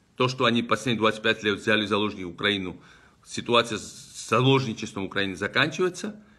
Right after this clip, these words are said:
и у Украины есть будущее. Сейчас не время разбираться и скулить, и жаловаться. Сейчас время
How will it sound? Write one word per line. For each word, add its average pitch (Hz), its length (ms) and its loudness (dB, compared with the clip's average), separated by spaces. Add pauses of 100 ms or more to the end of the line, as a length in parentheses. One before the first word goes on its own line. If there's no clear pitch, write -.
(200)
и 104 80 -6
у 110 60 2
Украины 104 380 0
есть 98 220 -4
будущее. 85 480 -10 (920)
Сейчас 175 360 2
не 135 100 2
время 123 440 0 (2250)
разбираться 113 640 2
и 95 140 0
скулить, 123 600 -2 (260)
и - 80 -8
жаловаться. 160 600 0 (280)
Сейчас 90 280 -4
время 110 460 -4